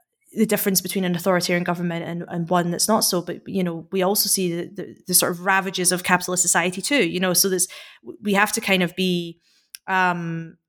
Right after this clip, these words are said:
<sighs> again, it's, it's really about coming back and being like, what is it we're actually trying to do here?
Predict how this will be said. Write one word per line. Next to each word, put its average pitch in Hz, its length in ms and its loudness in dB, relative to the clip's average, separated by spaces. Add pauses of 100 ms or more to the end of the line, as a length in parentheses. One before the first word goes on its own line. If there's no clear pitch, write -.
(120)
<sighs> - 560 -10
again, 220 460 0
it's, 160 220 -4
it's - 200 0
really 208 400 0
about 180 280 0
coming 175 280 -2
back 226 320 2
and 165 140 -4
being 170 160 -6
like, 165 220 -10
what 302 140 4
is 359 100 2
it - 80 -6
we're - 60 -2
actually 214 340 2
trying 208 300 -2
to 180 80 0
do 180 220 2
here? - 360 -4